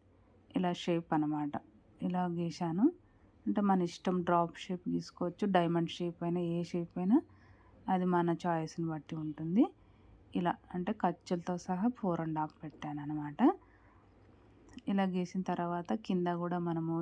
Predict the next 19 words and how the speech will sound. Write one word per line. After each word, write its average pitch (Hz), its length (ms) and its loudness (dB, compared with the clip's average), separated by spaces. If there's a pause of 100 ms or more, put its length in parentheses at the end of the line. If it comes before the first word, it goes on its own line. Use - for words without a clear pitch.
ఇలా 170 260 -2
స్కాలప్ 165 540 -4
లాగా 165 260 -2
కూడా 170 240 -2 (520)
డ్రా 180 300 4
చేసేసుకొని 165 840 0
ఇలా 247 240 4
గీసేసుకోవచ్చు, 165 920 -6 (120)
మనం 170 240 0
వేసేసుకోవచ్చు 160 720 -4
అనమాట. 156 400 -6 (600)
నేనైతే 175 400 -2
స్కాలప్ 165 540 -2
ఏమి 160 200 0
వేయలేదు. 160 580 0 (800)
ఇప్పుడు 190 300 -2
ఇలా 175 180 2
గీసేసాను 165 640 -2
కదా, 165 200 4